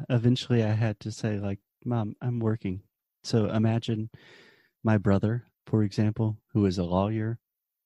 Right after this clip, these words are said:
My mom would never call my brother during work hours and say, like, "Hey, I was just wondering if you want some of your laundry," or something like that, because she knows that he is working. So you have to be very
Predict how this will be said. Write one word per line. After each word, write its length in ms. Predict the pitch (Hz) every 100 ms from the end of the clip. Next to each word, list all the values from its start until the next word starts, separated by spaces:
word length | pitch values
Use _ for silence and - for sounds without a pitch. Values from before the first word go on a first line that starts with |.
| _
My 120 | 139 135
mom 260 | 127 127 123
would 160 | 120
never 400 | 120 139 135 127
call 240 | 123 123 117
my 160 | 117
brother 360 | 110 107 107 107
during 400 | 107 104 101 98
work 360 | 147 120 117 -
hours 600 | 104 104 107 104 - - _ -
and 380 | 110 98 98 104
say, 300 | - 110 101
like, 300 | 104 104 - _ _ - - - _
"Hey, 260 | 202 202 185
I 100 | 170
was 120 | 165
just 200 | - 170
wondering 400 | 160 156 156 156 147
if 200 | 143 -
you 80 | 135
want 220 | 135 139 - - - _
some 520 | - 127 123 120 120 -
of 260 | 117 120
your 140 | 117 113
laundry," 720 | 131 139 139 135 135 135 -
or 80 | 127
something 360 | 110 131 131 127
like 200 | 127 -
that, 200 | 135 127 - _ _ _ _ _ _ _ -
because 580 | 127 127 117 113 - - _ _ _
she 240 | - -
knows 240 | 113 107 101
that 120 | 101
he 80 | 101
is 160 | 95 92
working. 380 | 92 - 101 95 _ _ _ _
So 160 | -
you 140 | 101 98
have 180 | 117 -
to 80 | 107
be 160 | 104
very 560 | 95 101 101 98 95